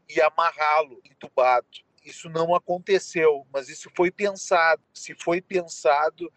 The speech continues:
é porque nós tivemos momentos realmente, principalmente na segunda quinzena de março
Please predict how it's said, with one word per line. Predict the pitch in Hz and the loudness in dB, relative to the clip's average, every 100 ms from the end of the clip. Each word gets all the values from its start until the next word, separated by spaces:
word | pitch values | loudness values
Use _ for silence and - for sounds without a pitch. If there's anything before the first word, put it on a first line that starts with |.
| _ | _
é | - 156 | -2 -2
porque | - 165 _ - 160 160 165 - | -2 -12 _ -18 -12 -8 -8 -6
nós | 147 151 | -8 -8
tivemos | - 165 151 160 156 | -12 -12 -10 -10 -12
momentos | 151 147 135 147 156 - 165 - _ _ _ | -10 -10 -8 -8 -8 -12 -18 -20 _ _ _
realmente, | _ 143 185 196 143 156 180 - - | _ -2 0 0 -4 -12 -16 -18 -14
principalmente | - 185 226 - - 165 151 165 - | -14 -14 -16 -18 -4 -2 -2 -12 -12
na | 156 151 | -8 -8
segunda | - - - 165 175 | -10 -20 -20 -8 -8
quinzena | - 160 135 151 151 | -8 -14 -10 -6 -6
de | 143 131 | -8 -10
março | 131 135 139 - - | -4 -2 -2 -6 -20